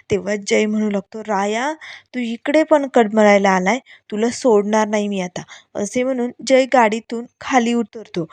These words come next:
आणि पाठीमागे रायाला मारण्यासाठी येतो. तोपर्यंत राया तिथे दिसत नाही. तेव्हा जय आता आजूबाजूला बघू लागतो, राया का दिसत नाहीये? त्याच वेळेस राया लगेच गाडीचा दरवाजा उघडतो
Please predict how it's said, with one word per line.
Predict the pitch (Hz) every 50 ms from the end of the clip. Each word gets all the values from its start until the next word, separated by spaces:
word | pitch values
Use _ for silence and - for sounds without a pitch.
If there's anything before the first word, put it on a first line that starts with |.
| - - - - -
आणि | - 240 269
पाठीमागे | 262 - 254 247 - - 240 240 240 247 240 226 220 240
रायाला | - - 254 240 220 226 233 247 254
मारण्यासाठी | 254 254 233 220 208 214 220 226 - - 254 233 - 233
येतो. | 214 202 214 - 170 175 - - - - _ -
तोपर्यंत | 285 294 285 311 302 311 302 294 - 311
राया | 302 285 254 240 240 254
तिथे | 247 262 254 - 285
दिसत | 247 226 233 226 - 294 294 294
नाही. | 294 285 269 269 269 _ - - - _ -
तेव्हा | - 175 180 208 220 214 202
जय | 208 226 220 220 226
आता | 233 - 240 220
आजूबाजूला | 214 214 208 233 226 240 240 240 254 254 269
बघू | 247 226 240 226 208 233 254
लागतो, | 262 277 269 269 - - 233 240 247 _ - - - - -
राया | 262 254 247 254 269 277 277 -
का | 247 240 269
दिसत | 277 294 311 - - 320 311 -
नाहीये? | 254 247 233 226 226 240 - _ _ _ _ -
त्याच | 220 196 180 185 185 -
वेळेस | 233 214 202 208 220 - 285
राया | 262 233 214 202 202 202
लगेच | 214 226 214 196 190 226 233 -
गाडीचा | 254 262 240 220 202 208 202 - 233 247
दरवाजा | 226 233 220 214 202 214 214 208 - 240 240
उघडतो | 240 233 - 262 254 - - - 233